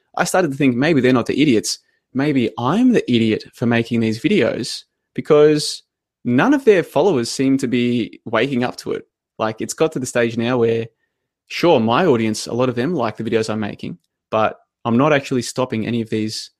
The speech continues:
people from believing in their flat Earth leaders. So maybe I'm the fool, you know, and, and to be honest, over the last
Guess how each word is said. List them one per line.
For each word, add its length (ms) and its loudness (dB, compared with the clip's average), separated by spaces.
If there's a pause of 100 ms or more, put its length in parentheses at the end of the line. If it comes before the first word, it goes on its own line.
(280)
people 240 0
from 140 0
believing 380 2
in 60 0
their 100 -2
flat 220 -2
Earth 180 -2
leaders. 400 -6 (300)
So 100 -2
maybe 220 2
I'm 140 2
the 60 2
fool, 320 -8 (420)
you 80 -2
know, 140 -2
and, 220 -6
and 80 -2
to 80 -6
be 80 4
honest, 420 0
over 120 0
the 120 0
last 300 0